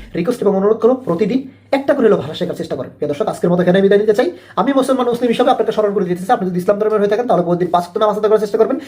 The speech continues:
এবং প্রতিদিন একটি করে হলেও ভালো কাজ করবেন। আল্লাহ নবী করিম সাল্লাল্লাহু আলাইহি ওয়াসাল্লাম নিজেও বলছেন, "তোমরা ধৈর্য ধরো এবং চেষ্টা করো, মানুষকে ভালো কাজে সহায়তা করো এবং তোমাদেরকে সহায়তা করার মতো একজন উপর আল্লাহ পাক রব্বুল আলামিন, তিনি নিজেই আপনাদেরকে, আহ, আমাদের সবাইকে হেফাজত করবে এবং সহযোগিতা করবে।"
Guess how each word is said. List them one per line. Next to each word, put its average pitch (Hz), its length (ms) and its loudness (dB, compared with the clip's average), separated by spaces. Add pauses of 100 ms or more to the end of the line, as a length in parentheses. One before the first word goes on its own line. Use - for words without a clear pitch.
(120)
এবং 165 240 2
প্রতিদিন 175 280 0
একটি 151 200 -2
করে 165 120 0
হলেও 151 120 2
ভালো 139 160 0
কাজ 135 160 -4
করবেন। 110 200 -6 (360)
আল্লাহ 160 200 2
নবী 165 100 -2
করিম 175 120 0
সাল্লাল্লাহু 185 320 0
আলাইহি 175 160 4
ওয়াসাল্লাম 233 200 4
নিজেও 277 140 2
বলছেন, - 220 -12 (120)
"তোমরা 220 300 2
ধৈর্য 196 240 0
ধরো 240 280 2
এবং 175 200 -4
চেষ্টা 214 280 0
করো, 160 200 -8 (640)
মানুষকে 175 320 0
ভালো 180 240 2
কাজে 208 220 0
সহায়তা 214 340 2
করো 269 280 -2 (180)
এবং - 340 0 (180)
তোমাদেরকে 208 360 0
সহায়তা 190 360 0
করার 180 240 0
মতো 175 180 0
একজন 175 440 0
উপর 175 200 0
আল্লাহ 165 180 2
পাক 160 140 -4
রব্বুল 156 180 0
আলামিন, 175 280 2
তিনি 190 180 0
নিজেই 180 260 4
আপনাদেরকে, 170 460 -4 (240)
আহ, 160 260 0
আমাদের 160 240 0
সবাইকে 202 500 0 (240)
হেফাজত 175 300 0
করবে 214 180 0
এবং 156 160 0
সহযোগিতা 135 440 -4
করবে।" 123 220 -12